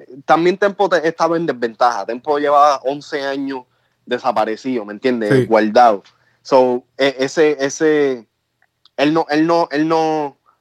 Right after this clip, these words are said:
Speaker 1: ¿cómo se dice? Él, él, él viene de, de un,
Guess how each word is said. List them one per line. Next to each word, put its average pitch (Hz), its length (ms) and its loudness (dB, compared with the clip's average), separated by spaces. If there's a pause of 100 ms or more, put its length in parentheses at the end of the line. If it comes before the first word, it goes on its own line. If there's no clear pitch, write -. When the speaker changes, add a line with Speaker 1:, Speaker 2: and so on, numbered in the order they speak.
(720)
Speaker 1:
¿cómo 147 160 -4
se 156 120 -2
dice? 127 320 -2
Él, 123 160 -2
él, 127 240 0
él 143 120 2
viene 165 340 0
de, 160 220 2
de 147 180 0
un, 147 540 -6